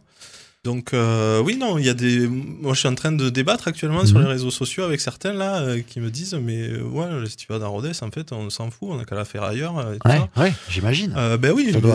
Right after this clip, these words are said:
Speaker 1: mais évidemment, euh,
Speaker 2: Mhm.
Speaker 1: mais moi, je dis, « Mais tant mieux.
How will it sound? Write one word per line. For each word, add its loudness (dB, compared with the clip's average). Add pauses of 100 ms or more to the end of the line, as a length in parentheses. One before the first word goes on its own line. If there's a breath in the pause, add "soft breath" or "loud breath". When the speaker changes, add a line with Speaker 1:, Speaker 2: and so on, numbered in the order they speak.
(140)
Speaker 1:
mais 4
évidemment, 0
euh, 2
Speaker 2:
Mhm. 6 (380 loud breath)
Speaker 1:
mais 4
moi, 4
je 0
dis, « -2
Mais 2
tant 2
mieux. 2